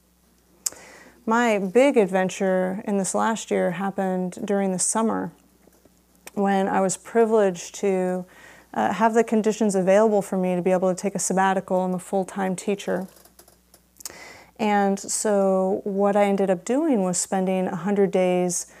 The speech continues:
uh, living and studying and meditating and pilgrimaging in India. And it wasn't my first trip there, um,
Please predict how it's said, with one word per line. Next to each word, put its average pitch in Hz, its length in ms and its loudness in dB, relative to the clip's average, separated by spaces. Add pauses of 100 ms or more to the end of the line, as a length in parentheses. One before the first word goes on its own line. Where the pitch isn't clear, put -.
(340)
uh, 208 160 -4
living 214 600 6
and 196 180 0
studying 185 840 0
and 185 560 -6
meditating 185 920 0
and 180 300 -4
pilgrimaging 180 1000 0
in 185 220 -2
India. 208 480 -2 (1200)
And 208 120 0
it 196 80 0
wasn't 214 280 4
my 214 120 0
first 208 400 -2
trip 202 320 -4
there, 180 480 -2 (800)
um, 170 460 -14